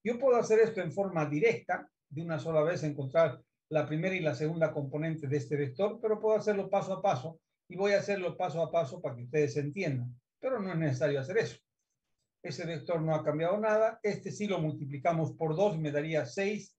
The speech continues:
y menos ocho, al multiplicar por dos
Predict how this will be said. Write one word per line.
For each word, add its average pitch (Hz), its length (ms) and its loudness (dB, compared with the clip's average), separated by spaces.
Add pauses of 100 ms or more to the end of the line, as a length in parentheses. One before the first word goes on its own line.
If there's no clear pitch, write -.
(960)
y 185 220 -8
menos 147 360 -2
ocho, 175 340 -2
al 143 100 -4
multiplicar 135 600 -4
por 151 220 -2
dos 175 320 -4